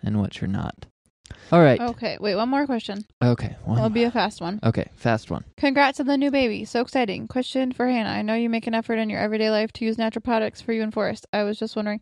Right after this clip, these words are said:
Speaker 2: and for Zach too. I was just wondering if you cut anything further out during pregnancy." Um, no. I mean, most of my products are pretty clean for the most part, like the ones that I use every day. So no, sorry. But I do,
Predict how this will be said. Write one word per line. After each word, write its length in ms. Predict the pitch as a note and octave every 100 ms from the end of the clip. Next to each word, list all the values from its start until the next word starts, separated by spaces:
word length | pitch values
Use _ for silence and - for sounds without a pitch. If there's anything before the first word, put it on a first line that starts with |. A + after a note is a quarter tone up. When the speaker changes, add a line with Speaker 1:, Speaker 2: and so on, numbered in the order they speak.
| _ -
Speaker 2:
and 260 | D4 D#4
for 140 | D4+ C#4+
Zach 240 | B3+ B3+
too. 320 | - A#3+ G#3+ A#3 _
I 100 | B3
was 120 | B3+
just 160 | C#4 -
wondering 300 | B3+ B3 A#3
if 80 | A#3
you 100 | A3+
cut 260 | B3+ A3+ - _
anything 440 | A3+ A#3 B3 A#3
further 280 | A3+ A3+ G#3+
out 140 | G3+ F#3+
during 220 | G#3 G#3
pregnancy." 640 | A3+ G#3 G3+ - G3+ G#3+ _ -
Um, 580 | A3+ A3 G#3+ G#3 A3 A3+ _
no. 560 | C4+ C#4+ C#4+ C#4 C#4+ C#4 -
I 100 | B3
mean, 180 | B3+ B3
most 220 | B3+ C4
of 60 | D4
my 100 | B3+
products 420 | - A3 A3 -
are 100 | G#3+
pretty 260 | - G#3+ G#3+
clean 420 | A#3 G3+ G3+ G#3
for 140 | G#3+
the 60 | F#3+
most 200 | F3+ -
part, 240 | G3+ F#3 -
like 180 | G#3 -
the 100 | G3
ones 200 | F#3+ G3
that 100 | G3+
I 40 |
use 220 | G3 G3+ G3+
every 160 | G#3
day. 240 | G3+ A3 - _
So 1080 | - A#3+ G#3+ G#3 G#3 G#3 G3+ G3+ G3+ G3+ G#3 _ -
no, 420 | F#3+ E3 E3+ F#3+
sorry. 500 | - G3+ F3+ F3 F#3+ - -
But 180 | A#3+ -
I 140 | A#3+
do, 260 | B3 C#4+